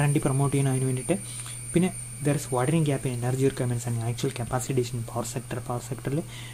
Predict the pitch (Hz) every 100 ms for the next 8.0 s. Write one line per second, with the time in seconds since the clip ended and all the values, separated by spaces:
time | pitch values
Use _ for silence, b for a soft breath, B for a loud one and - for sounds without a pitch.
0 | B - 120 131 123 - 131 123 135 127
1 | 123 117 131 127 131 131 120 123 117 123
2 | 123 120 131 123 127 117 123 127 120 120
3 | 117 190 B B B B 160 120 - 120
4 | 139 160 143 131 123 127 117 - 120 123
5 | 120 - 113 110 - B B B - 120
6 | 127 143 143 - 123 120 127 117 - 117
7 | 123 117 117 - 120 131 127 131 131